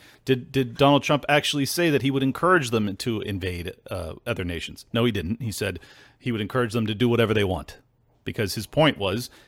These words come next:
if you're not going to pay for your defense, you don't get defended. Kinda like a mob boss, which is much more apt, is a much more apt description of how the American empire functions, or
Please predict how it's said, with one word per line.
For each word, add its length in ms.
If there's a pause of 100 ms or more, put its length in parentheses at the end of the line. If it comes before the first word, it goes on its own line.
if 100
you're 80
not 160
going 160
to 60
pay 260
for 180
your 160
defense, 460 (240)
you 140
don't 260
get 240
defended. 540 (500)
Kinda 160
like 140
a 480
mob 260
boss, 460 (100)
which 160
is 240 (260)
much 380
more 260
apt, 360
is 360
a 40
much 240
more 180
apt 300
description 560 (500)
of 320 (300)
how 580 (960)
the 120
American 360
empire 340
functions, 500
or 340